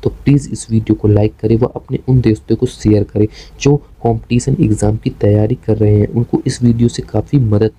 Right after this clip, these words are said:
मिलेगी। और हाँ, अगर हम, आप हमारे चैनल पर नए हो तो प्लीज़ इस चैनल को सब्सक्राइब करें,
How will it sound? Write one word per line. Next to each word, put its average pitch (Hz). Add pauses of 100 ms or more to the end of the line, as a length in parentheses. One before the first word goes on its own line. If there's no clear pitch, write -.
मिलेगी। - (320)
और 113 (100)
हाँ, -
अगर 123
हम, 135 (220)
आप 113 (300)
हमारे 113
चैनल 117
पर 117
नए 107
हो 120
तो -
प्लीज़ 143
इस 123
चैनल 117
को -
सब्सक्राइब -
करें, 117